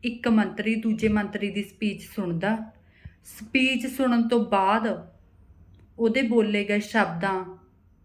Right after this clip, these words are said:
'ਤੇ ਟਿੱਪਣੀਆਂ ਕਰਦਾ। ਸਾਰੇ ਹੀ ਐਵੇਂ ਕਰਦੇ ਨੇ।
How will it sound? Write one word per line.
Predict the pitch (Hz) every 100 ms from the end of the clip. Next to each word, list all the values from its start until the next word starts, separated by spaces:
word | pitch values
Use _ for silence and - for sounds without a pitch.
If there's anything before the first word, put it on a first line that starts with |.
| _ _
'ਤੇ | 214
ਟਿੱਪਣੀਆਂ | 220 220 - 185 175
ਕਰਦਾ। | 170 160 160 156 156 _ _ _ _ _ _ _ _ _ _ _ - -
ਸਾਰੇ | - 240 220 247
ਹੀ |
ਐਵੇਂ | 254 226
ਕਰਦੇ | 220 190 165 180
ਨੇ। | 214 233